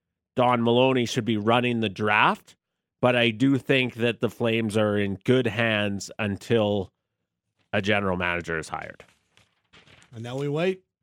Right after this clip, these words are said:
Speaker 2: as to when a general manager is hired by the Flames. We'll do, uh, on Wednesday's show, it'll be Wes and I again. Uh, Wes and me again? I think Wes and me again is the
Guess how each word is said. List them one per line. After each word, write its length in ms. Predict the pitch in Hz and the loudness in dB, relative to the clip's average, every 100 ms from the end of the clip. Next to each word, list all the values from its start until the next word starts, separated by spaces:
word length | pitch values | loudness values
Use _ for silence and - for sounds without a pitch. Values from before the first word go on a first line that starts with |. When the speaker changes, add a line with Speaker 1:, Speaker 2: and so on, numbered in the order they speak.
| _ - | _ -14
Speaker 2:
as 160 | 110 - | -14 -6
to 120 | 135 | -4
when 480 | 127 147 147 139 147 | -2 -2 -2 -4 -2
a 140 | 147 | -4
general 420 | 135 143 156 156 147 | 0 0 2 2 0
manager 680 | 147 151 143 147 151 156 - | -2 -2 -4 -4 -4 -6 -4
is 300 | 165 180 156 | -2 -2 -2
hired 520 | 147 127 117 117 127 127 | -2 -2 -4 -4 -8 -4
by 200 | 127 123 | -2 -2
the 120 | 113 | -6
Flames. 440 | - 127 127 135 147 | -6 -4 -2 -2 -2
We'll 100 | 160 | 0
do, 360 | 180 180 160 | 2 4 6
uh, 40 | 151 143 143 | 6 4 2
on 240 | 147 139 | 2 2
Wednesday's 460 | 131 156 151 156 143 | 2 2 2 0 0
show, 240 | - 151 151 | 0 0 0
it'll 120 | 143 | 0
be 80 | 131 | 0
Wes 260 | 139 135 | 0 -2
and 100 | 151 | -2
I 80 | 135 | -2
again. 440 | 127 127 135 143 143 _ _ _ | -2 -2 -2 -2 -6 _ _ _
Uh, 400 | 117 113 110 110 117 | -4 -2 -2 -2 -2
Wes 280 | 131 139 | -4 -4
and 140 | 123 104 | -6 -6
me 160 | 127 160 | -6 -6
again? 300 | 156 147 123 | -4 -6 -4
I 60 | |
think 140 | 117 127 | -6 -2
Wes 200 | 147 143 | -4 -2
and 100 | 120 | -4
me 140 | 127 | -4
again 260 | 143 143 139 | -4 -4 -6
is 140 | 127 | -8
the 220 | 117 113 | -8 -10